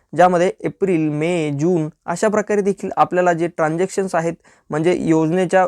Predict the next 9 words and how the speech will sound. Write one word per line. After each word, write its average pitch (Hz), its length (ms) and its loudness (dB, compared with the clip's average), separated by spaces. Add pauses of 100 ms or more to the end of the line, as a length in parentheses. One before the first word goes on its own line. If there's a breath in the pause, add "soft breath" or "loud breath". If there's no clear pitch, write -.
म्हणजे 156 220 -4
विभागाकडून 180 680 2
जे 190 160 0
खात्यामध्ये 156 520 -2
जमा 147 260 0
झालेले 156 300 0
पैसे 151 380 -4
आहेत 156 240 2
त्याची 151 240 -6